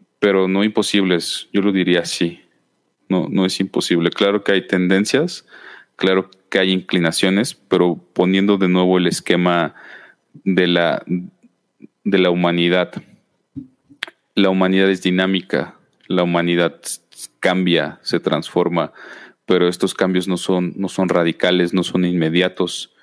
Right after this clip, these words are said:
El cambio que acontece al, al, a la humanidad es paulatino, muy lento. Entonces, sí, sí hay cambios, pero, pero los vemos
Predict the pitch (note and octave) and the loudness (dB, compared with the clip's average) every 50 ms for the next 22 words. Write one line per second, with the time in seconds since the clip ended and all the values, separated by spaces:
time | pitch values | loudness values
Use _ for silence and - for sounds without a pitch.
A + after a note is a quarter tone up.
0 | - - - - _ _ _ _ - F2+ F2 - - F#2+ F#2 F#2+ F#2+ F#2 - - | -20 -20 -20 -20 _ _ _ _ -4 -4 -2 0 -2 -2 0 0 0 -2 -2 -2
1 | F#2+ F2+ E2+ - F2 F2 E2 - F2+ F2 - - F#2+ F#2 F#2+ F#2+ F#2 - F2+ F2+ | -2 -2 0 0 -2 -2 0 -2 -2 -2 0 0 2 2 2 0 -2 -2 -2 -2
2 | F2 E2+ E2+ - - F2+ F2+ E2+ E2+ E2+ E2 E2 E2 E2 E2 - - - - - | -2 -2 -4 -4 -2 -2 -2 0 0 -2 -2 -2 -2 -4 -6 -8 -10 -14 -8 -4
3 | - F2 E2+ E2+ E2 E2+ E2+ E2+ F2 F2 F2 F2+ F2+ F#2+ A#2 - - D2+ - _ | -2 0 0 0 0 0 -2 0 0 0 0 2 2 0 -2 -4 -8 -12 -12 _
4 | _ _ _ _ _ - F2+ F2 - _ - G2 F2+ F2 F2 F2 D#2+ E2 - - | _ _ _ _ _ -4 -4 -4 -4 _ 0 0 0 2 0 0 -2 -2 -2 -4
5 | F2+ E2+ E2+ - - - - - F#2 F#2 F#2 F2+ F2 E2+ E2+ F2 E2+ - - E2+ | -4 -4 -4 -6 -8 -12 -10 -4 -2 0 2 2 2 0 0 -2 -4 -6 -8 -8
6 | _ _ _ _ _ _ _ _ _ _ _ _ - E2 E2+ E2 - E2+ E2+ - | _ _ _ _ _ _ _ _ _ _ _ _ -6 -6 -4 0 0 0 0 0
7 | - F2+ F2 - - - - - - - - F2 F#2 - - - F#2+ F2+ F2 F2 | 0 0 0 -2 -4 -6 -4 -2 -2 0 2 2 0 0 0 0 0 2 2 0
8 | D#2+ - - F2 E2+ F2 F2 F#2+ A2+ - - _ - - - D#2+ E2 E2 - - | -2 -2 -2 -2 0 2 0 0 0 -2 -6 _ -4 -2 0 2 0 0 -2 -4
9 | - - - - _ _ _ _ _ _ _ _ _ _ _ - F2+ F2 E2 E2+ | -8 -10 -20 -20 _ _ _ _ _ _ _ _ _ _ _ 0 0 2 2 2
10 | E2+ E2+ E2 E2+ E2+ F2 F2 F2+ F2 - - - - - | 0 0 0 0 0 0 0 -2 -4 -6 -10 -12 -12 -14